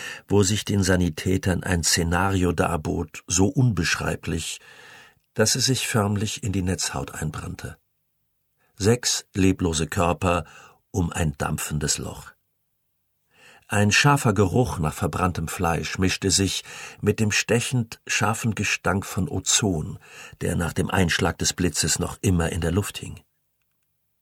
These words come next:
„Zurück!“, rief einer der Sanitäter einer Gruppe von Studenten zu. Sie waren von der Universität auf der anderen Straßenseite herübergelaufen gekommen und bei diesem entsetzlichen Anblick wie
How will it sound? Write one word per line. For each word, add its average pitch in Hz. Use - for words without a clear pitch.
„Zurück!“, 170
rief 92
einer 85
der 85
Sanitäter 87
einer 87
Gruppe 87
von 85
Studenten 87
zu. -
Sie 107
waren 131
von 120
der 107
Universität 95
auf 80
der -
anderen 87
Straßenseite 85
herübergelaufen 85
gekommen 87
und -
bei -
diesem 131
entsetzlichen 92
Anblick 90
wie 107